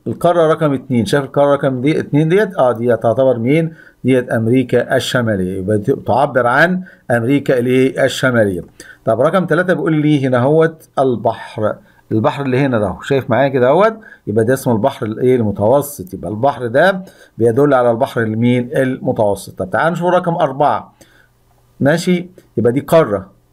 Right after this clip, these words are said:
قارة ايه؟ اه دي قارة مين؟ استراليا، يبقى رقم أربعة ديت بتدل على قارة مين؟ استراليا. طب رقم خمسة بيقول لي هنا المحيط، رقم خمسة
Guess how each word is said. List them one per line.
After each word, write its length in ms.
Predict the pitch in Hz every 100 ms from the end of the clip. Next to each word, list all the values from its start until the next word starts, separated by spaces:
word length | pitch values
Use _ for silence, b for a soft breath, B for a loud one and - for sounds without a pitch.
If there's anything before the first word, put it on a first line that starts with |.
| - -
قارة 280 | 156 165 160
ايه؟ 320 | 156 180 185 - _ -
اه 160 | 123
دي 100 | 113
قارة 360 | 110 139 135 120
مين؟ 300 | 135 123 123 -
استراليا، 720 | 135 - - 117 101 87 76 b b -
يبقى 180 | 104 107
رقم 240 | 143 139
أربعة 320 | 110 107 135
ديت 240 | 135 156 160
بتدل 300 | 107 117 131
على 140 | 113
قارة 280 | - 127 120 127
مين؟ 200 | 131 -
استراليا. 600 | - - - 98 196 - B B B -
طب 180 | 110 127
رقم 280 | 175 175
خمسة 400 | 160 165 180 180
بيقول 360 | 156 143 151 160
لي 220 | 147 147
هنا 240 | 160 160 160
المحيط، 640 | 139 131 135 123 101 117
رقم 240 | 139 147
خمسة 520 | 127 160 185 190 214